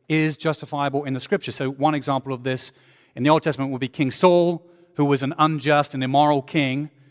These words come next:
dictator essentially, com-, told his generals to, to kill innocent people, and they refused to do it.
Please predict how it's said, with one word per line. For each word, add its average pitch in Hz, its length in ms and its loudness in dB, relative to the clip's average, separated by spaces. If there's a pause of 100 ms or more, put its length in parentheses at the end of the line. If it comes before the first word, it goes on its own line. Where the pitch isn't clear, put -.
(200)
dictator 135 560 0
essentially, 127 600 -4 (880)
com-, 165 180 -2 (500)
told 165 240 4
his 151 140 0
generals 151 560 2
to, 139 380 0
to 131 180 -2
kill 160 300 0
innocent 143 340 -2
people, 147 320 -2
and 139 120 -2
they 139 120 0
refused 143 480 -4
to 131 60 -14
do 143 200 2
it. 92 140 -8